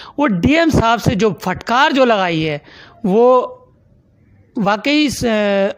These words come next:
मनहर वालजी भाई झाला एक सराहनीय पद पर बैठे हैं और इनकी सराहना करना बनता है क्योंकि इन्होंने पीड़ित परिवार की जो पीड़ा को जो सुना है और डीएम को जो फटकार लगाई है और उसके बाद जो एसपी को जो फ़ोन लगाया है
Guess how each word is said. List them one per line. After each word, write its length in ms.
मनहर 280
वालजी 360
भाई 220
झाला 300
एक 140
सराहनीय 600
पद 140
पर 160
बैठे 320
हैं 200
और 180
इनकी 600
सराहना 460
करना 320
बनता 360
है 160
क्योंकि 340
इन्होंने 340
पीड़ित 440
परिवार 480
की 160
जो 380
पीड़ा 240
को 120
जो 120
सुना 300
है 140
और 100
डीएम 340
को 120
जो 240
फटकार 440
लगाई 240
है 60
और 140
उसके 220
बाद 260
जो 200
एसपी 360
को 100
जो 120
फ़ोन 240
लगाया 320
है 80